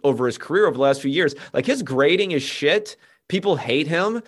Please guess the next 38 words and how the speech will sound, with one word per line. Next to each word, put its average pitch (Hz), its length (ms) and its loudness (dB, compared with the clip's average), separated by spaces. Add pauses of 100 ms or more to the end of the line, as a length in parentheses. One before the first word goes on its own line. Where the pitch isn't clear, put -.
(480)
but 147 180 2
the 131 60 -8
dude 123 240 2
just 339 160 -6
puts 226 180 2
up 175 140 0
results. 123 540 0
Now, 131 100 2
everyone 226 440 2
says 170 360 4
this 139 180 -4
is 127 120 -8
like, 127 360 0 (520)
maybe 214 320 2
this 202 200 -2
is 151 160 4
like 156 140 2
a 135 60 4
Jared 127 420 0
Goff, 123 480 2
Sean 127 280 -2
McVay 117 400 0
situation, 175 720 0 (280)
but 220 120 6
he's 285 140 2
better 156 320 6
than 117 140 -4
Jared 107 340 0
Goff, 95 400 -2
I 123 140 0
think. - 560 -10
'Cause 147 260 2
I 156 160 0
think, 185 340 -2
I 147 80 2
think 208 160 0
his 208 100 0
ability 180 520 2